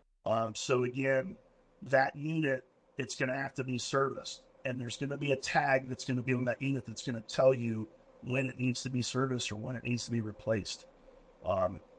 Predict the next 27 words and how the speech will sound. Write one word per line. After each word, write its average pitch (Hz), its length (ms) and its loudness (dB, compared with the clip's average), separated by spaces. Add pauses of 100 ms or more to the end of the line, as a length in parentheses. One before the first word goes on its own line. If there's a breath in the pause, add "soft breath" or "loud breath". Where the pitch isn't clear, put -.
(120)
the 127 100 -2
non-testables 139 1120 2
are 135 60 -14
five 123 440 0
years. 113 420 -6 (600)
Uh, 110 180 2
if 117 120 -4
it's 113 120 -4
a 113 40 -6
testable - 480 0
device, 160 300 0
it's - 160 -2
every 131 280 0
two - 220 2
years. 127 420 -4 (640)
You're 147 160 2
gonna 165 180 6
find 147 300 0
in 139 80 -2
most 139 340 0
residential 139 460 -2
properties, 131 420 -2
they're 123 80 -2
gonna 120 160 0
be 117 120 -2
non-testable 120 840 -2
devices. 104 580 -8